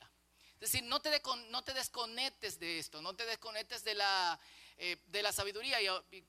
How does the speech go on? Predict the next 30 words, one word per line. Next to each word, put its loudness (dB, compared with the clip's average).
en -12
un -8
rato 4
yo -10
quiero -2
recordarles 2
todo 2
lo 6
que 2
la 6
sabiduría 4
comprende. -2
"Y 4
haz 8
a 4
la 4
inteligencia 0
un -2
querido 2
miembro 0
de -4
tu -8
familia". 2
Verso 2
cinco, 4
"Deja 8
que -4
ellas 0
te 8
prevengan 2